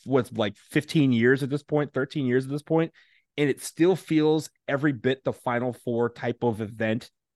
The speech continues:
than it did back then. And I think that is a testament to not just our program, but also the other three that are involved in this and in the fact that every single year, no matter if, you know,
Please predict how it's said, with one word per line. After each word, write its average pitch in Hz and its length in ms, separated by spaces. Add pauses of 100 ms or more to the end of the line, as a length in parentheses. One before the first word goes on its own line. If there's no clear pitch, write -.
(320)
than 120 180
it 101 180
did 113 240
back 104 320
then. - 240 (420)
And 131 100
I 131 120
think 131 320
that 127 140
is 120 120
a 113 60
testament 120 520
to 113 80
not 110 300
just 117 340
our 113 160
program, 101 600 (220)
but 147 100
also 170 300
the 165 160
other 165 140
three 165 400
that 120 120
are 117 140
involved 113 320
in 98 60
this - 260
and 104 340
in 113 180
the 104 80
fact 117 300
that 117 200
every 123 260
single 120 300
year, 113 400 (240)
no 131 160
matter 127 460
if, 127 140 (160)
you 139 120
know, 123 180